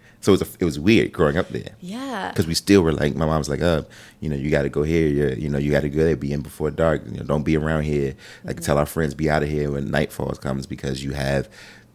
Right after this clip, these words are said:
Speaker 1: all the elements are still the elements are.
Speaker 2: Yeah,
Speaker 1: It's
Speaker 2: and I w-,
Speaker 1: interesting.
Speaker 2: I wanna come back to
Speaker 1: Yeah,
Speaker 2: your
Speaker 1: we'll come
Speaker 2: neighborhood
Speaker 1: back
Speaker 2: in
Speaker 1: to
Speaker 2: a
Speaker 1: that.
Speaker 2: big way
Speaker 1: Yeah.
Speaker 2: with Look Both Ways, 'cause it
Speaker 1: Yeah.
Speaker 2: feels so integral to
Speaker 1: Yeah.
Speaker 2: your understanding of your young life, which
Speaker 1: Yeah.
Speaker 2: is, which is fascinating.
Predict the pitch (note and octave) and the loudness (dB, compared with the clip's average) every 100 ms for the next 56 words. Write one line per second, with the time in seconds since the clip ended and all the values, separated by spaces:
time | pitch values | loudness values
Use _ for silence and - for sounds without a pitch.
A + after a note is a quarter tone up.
0 | - - C#2+ C#2+ - G2 D#2+ D2 D2 C#2+ | -10 -2 0 0 2 2 2 -2 -2 -4
1 | D#2 D#2 D2+ D2 D2 D2 C#2+ D2 E2 C2+ | 0 0 0 -2 -4 -4 -6 -4 -4 -4
2 | - - - A3+ D4 G3 - - B3 B3 | -10 -14 -10 -4 -4 -4 -8 -4 0 2
3 | B3+ C4 C4+ D4 F#4+ E4+ - - B3+ A3+ | 0 -2 -2 -2 -6 -10 -12 -8 -4 -2
4 | A3+ A#3 - - - G2+ D2 D2 - - | -2 -4 -10 -4 4 6 6 6 2 -2
5 | - - F3+ G3+ F#3+ F#3 F3+ F3+ F#3+ F#3+ | -2 -4 -2 -2 0 -2 -2 -4 -4 -4
6 | F#3 F3+ F3 D#3 E3 - F3 E3 - F3 | -4 -6 -8 -8 -8 -8 -8 -6 -6 -6
7 | E3+ - D#3+ D#3 D#3 - F3 E3+ D3+ C#3+ | -6 -8 -6 -8 -10 -12 -12 -10 -12 -12
8 | - - - - - - - - - - | -12 -8 -4 -4 -4 -6 -8 -12 -20 -20
9 | - - F#3 F3 E3+ - E3+ E3 E3 D#3+ | -20 -10 -6 -6 -6 -8 -8 -6 -6 -6
10 | D#3 D#3 C#3+ A3 - G#3 F3+ F3 E3+ E3 | -6 -6 -6 -8 -6 -6 -4 -6 -8 -10
11 | - - F#3+ F3+ F3 D#3 F3 F3 B3 | -10 -8 -6 -4 -6 -6 -8 -6 -8